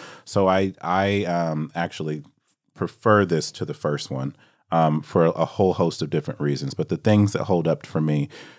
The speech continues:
which I think is an interesting thing to point out, is that Scream is criminally devoid of diversity. There is not a single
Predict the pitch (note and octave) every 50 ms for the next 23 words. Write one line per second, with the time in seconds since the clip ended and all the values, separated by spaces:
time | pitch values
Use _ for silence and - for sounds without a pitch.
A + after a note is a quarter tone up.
0 | _ _ - F2+ F2+ - - F#2 F2 - - G2 F#2+ F2+ - - - - _ _
1 | _ _ _ _ _ _ - F2+ E2 D#2 G2+ - F#2 - - - F#2 - F#2 F2
2 | E2 - F2 E2 D#2+ D2+ D2+ - - F#2+ E2+ D#2+ D#2 E2 E2 D#2 D#2 E2 D#2+ D#2
3 | D2+ - E2 D#2 D2 - - - - - A#2+ B2 B2+ B2+ B2 A#2 - - F2+ F2+
4 | F2 E2 E2 D#2+ D#2+ D#2+ - - - - _ - - - - B2 A#2 A2 G#2 G2
5 | F#2 F2+ F2 E2 E2 D#2 D2+ D2 - _ - _ - F2 D#2+ D2+ E2 D#2+ D2+ D#2+
6 | D#2+ D#2 D2+ D2 D2 D#2+ D2 D#2 D2+ D2+ - - - F2+ F#2 F#2+ G2 G2+ G2+ -
7 | _ _ _ _ _ _ _ _ _ _ E2+ E2+ E2 E2 E2 D2+ F2 E2+ D#2+ D#2+
8 | D2+ - - - - A2 G2 F2+ E2 D#2+ D2 D2 - -